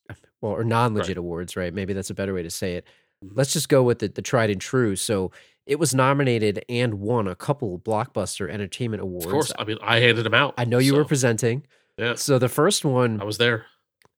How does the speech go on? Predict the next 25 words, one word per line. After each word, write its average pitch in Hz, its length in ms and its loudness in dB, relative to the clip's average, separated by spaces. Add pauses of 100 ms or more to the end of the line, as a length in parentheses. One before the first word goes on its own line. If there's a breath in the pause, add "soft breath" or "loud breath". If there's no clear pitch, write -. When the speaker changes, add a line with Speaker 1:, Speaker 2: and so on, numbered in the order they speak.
Speaker 1:
Adam 170 300 2
Sandler 143 680 0
was 113 200 -6
nominated 110 800 -2
and 135 260 -2 (140)
won 95 460 -4 (560)
favorite 160 440 2
actor 127 560 0 (320)
comedy. 95 680 -2 (720)
And 117 220 0 (300)
I 143 100 6
wanna 202 200 6
get 147 180 2
your 113 120 -4
take 165 320 2
on 92 140 -2
this - 280 -10
because 113 520 0
I'll 117 80 -6
tell 165 160 2
you 160 80 6
Speaker 2:
Okay. 120 80 2
Speaker 1:
before 175 240 4
I, 160 60 2
before 196 440 4